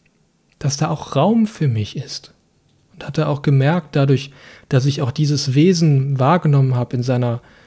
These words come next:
in seiner Kraft, in seiner Großartigkeit, dass dann auch meine eigene Kraft in mir hochgekommen ist, meine eigene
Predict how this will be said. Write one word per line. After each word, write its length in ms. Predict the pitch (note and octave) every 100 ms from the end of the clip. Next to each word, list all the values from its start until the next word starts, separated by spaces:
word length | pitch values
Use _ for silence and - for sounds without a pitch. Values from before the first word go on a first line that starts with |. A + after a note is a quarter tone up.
| _
in 100 | -
seiner 240 | C3 A#2+ A2
Kraft, 580 | - C#3 G#3 G#3 -
in 120 | - A#2+
seiner 260 | B2+ A#2+
Großartigkeit, 1200 | A#2 B2+ D3 A3+ - B2+ A2+ A#2 - B2 A2+ A2+ - _ _ - - _ _
dass 200 | D3 C#3
dann 160 | C#3+
auch 220 | C#3+ D3 -
meine 320 | D3 C#3+ C#3+
eigene 400 | C#3+ F#3+ F#3 C#3+
Kraft 600 | - B2+ A2+ - - - _ _
in 240 | D3 C#3 C3+
mir 420 | B2+ A#2 A#2 A#2 _ _ _ _ _ _ _ _ _ _ _
hochgekommen 720 | - G3+ - C3+ - A2+ A#2
ist, 240 | B2+ - -
meine 240 | B2+ B2
eigene 480 | C3+ E3 D#3+ A#2+